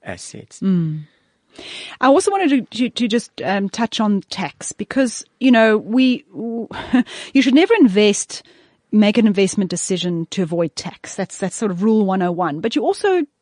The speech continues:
Speaker 2: want to be tax efficient. Uh, as they say, pay unto Caesar only what is due unto Caesar. So how,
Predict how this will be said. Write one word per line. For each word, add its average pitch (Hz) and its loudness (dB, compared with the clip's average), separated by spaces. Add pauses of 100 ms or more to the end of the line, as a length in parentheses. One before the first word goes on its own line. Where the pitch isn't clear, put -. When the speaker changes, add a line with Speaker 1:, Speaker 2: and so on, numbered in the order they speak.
Speaker 2:
want 240 2
to - -8
be 233 0
tax - -4
efficient. - -2
Uh, 170 -2
as 185 -2
they 202 0
say, 202 0
pay 349 2
unto 285 0
Caesar 233 2 (300)
only 185 0
what 170 -6
is 185 -8
due 247 6
unto 165 0
Caesar. 180 -8 (320)
So 349 2
how, 320 6